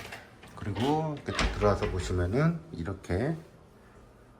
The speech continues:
전신 거울이 있습니다. 그리고 여기가 화장실이고요.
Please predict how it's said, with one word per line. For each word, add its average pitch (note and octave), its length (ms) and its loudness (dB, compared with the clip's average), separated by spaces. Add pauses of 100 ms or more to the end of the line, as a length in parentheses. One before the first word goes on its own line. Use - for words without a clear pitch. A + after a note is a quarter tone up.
(160)
전신 G2 220 -4
거울이 F2 300 0
있습니다. D#2+ 580 -2 (1700)
그리고 G#2+ 280 2
여기가 G2+ 360 4
화장실이고요. D3+ 840 -2